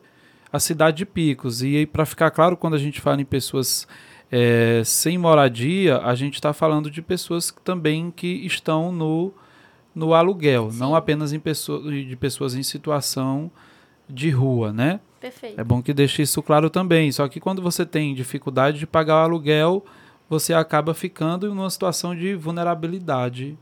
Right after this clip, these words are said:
Speaker 1: muito grande também. E foi isso que a pandemia mostrou pra gente. Pessoas que tiveram que sair de suas casas. Já teve muita vaquinha na época, a gente viu várias, várias mobilizações pelo Instagram, principalmente pra ajudar essas famílias.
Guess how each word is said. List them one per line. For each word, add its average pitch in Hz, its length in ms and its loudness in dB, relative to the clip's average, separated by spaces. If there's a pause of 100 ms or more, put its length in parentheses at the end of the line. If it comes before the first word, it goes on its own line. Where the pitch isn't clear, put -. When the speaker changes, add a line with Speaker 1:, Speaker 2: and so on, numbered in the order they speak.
Speaker 1:
muito 135 280 -8
grande 139 340 -6
também. 139 460 -6
E 120 40 -12
foi 139 200 -4
isso - 160 -8
que 147 60 -4
a 147 40 -8
pandemia 151 440 -8
mostrou 170 420 -6
pra 185 180 0
gente. 143 400 -2 (340)
Pessoas 123 380 -10
que 147 160 -12
tiveram 135 380 -4
que - 80 -14
sair 143 200 -4
de 135 100 -12
suas - 280 -10
casas. 147 580 -4 (520)
Já 139 80 -14
teve 135 120 -6
muita 160 220 -4
vaquinha 185 520 -4
na 143 140 0
época, 139 380 -2
a 123 80 -2
gente 117 300 -8
viu 123 300 -2
várias, 127 520 -4 (480)
várias 127 220 0
mobilizações 131 680 0
pelo 131 240 -2
Instagram, 135 540 -2
principalmente 139 600 -4
pra 156 140 0
ajudar 151 360 -2
essas 151 240 -4
famílias. 156 640 -4